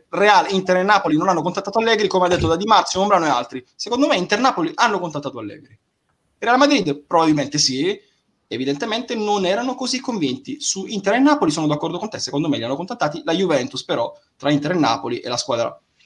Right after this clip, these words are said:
messa meglio anche dal punto di vista finanziario, e quindi lui, giustamente, da parte sua, torna dove può avere più sicurezze. Eh, vediamo ancora un po', eccola qui. Ma secondo voi Chiellini rinnova?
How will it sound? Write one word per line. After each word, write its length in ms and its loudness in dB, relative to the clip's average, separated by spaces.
messa 400 2
meglio 360 6
anche 180 2
dal 120 0
punto 220 0
di 60 -2
vista 220 -4
finanziario, 560 -6
e 100 -10
quindi 220 4
lui, 440 4
giustamente, 960 2
da 140 -10
parte 320 -8
sua, 380 -4
torna 500 2
dove 380 2
può 240 4
avere 340 4
più 140 -6
sicurezze. 880 -2
Eh, 440 2
vediamo 600 6
ancora 380 2
un 160 0
po', 240 6
eccola 420 -2
qui. 240 -10
Ma 80 -4
secondo 340 4
voi 160 4
Chiellini 400 2
rinnova? 720 2